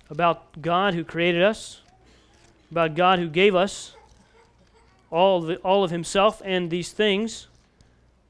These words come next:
It says, "The wrath of God is being revealed from heaven against all ungodliness and unrighteousness of men who by their unrighteousness suppress the truth.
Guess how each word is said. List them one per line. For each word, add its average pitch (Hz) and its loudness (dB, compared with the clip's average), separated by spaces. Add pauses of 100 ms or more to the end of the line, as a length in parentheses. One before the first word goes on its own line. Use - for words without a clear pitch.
(440)
It 160 -10
says, 208 2
"The 185 -4
wrath 226 6
of 202 -4
God 170 2
is 196 -6
being 196 0
revealed 208 2 (760)
from 160 -8
heaven 165 4
against 175 -4
all 208 2
ungodliness 214 2
and 214 -4
unrighteousness 196 -2
of 196 -4
men 160 -4 (560)
who 196 -4
by 208 6
their 220 4
unrighteousness 165 -2
suppress - -2
the - -14
truth. 170 0